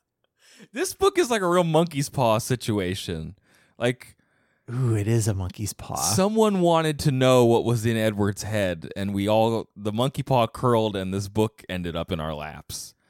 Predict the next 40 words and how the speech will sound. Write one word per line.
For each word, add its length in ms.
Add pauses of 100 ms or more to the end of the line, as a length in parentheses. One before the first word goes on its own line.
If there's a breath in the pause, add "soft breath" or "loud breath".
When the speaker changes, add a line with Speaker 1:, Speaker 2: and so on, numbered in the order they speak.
(540)
Speaker 1:
Did 160
you 140
see 180
the 120
thing 220
that 140
sh-, 120
I 80
think 180
she 140
said, 420
she 220
said 220
this 160
to 180
Entertainment 480
Weekly, 340
maybe 240
somewhere 340
else. 400 (480 soft breath)
Uh, 200
maybe 160
it 20
was 120
at 100
a 40
con, 480
and 100
Entertainment 480
Weekly 540 (100)
l-, 140
reported 720
it. 200 (540 soft breath)
Uh, 300 (100)
she 280
thought 420
she 160
was, 200
so 520 (100)
the 340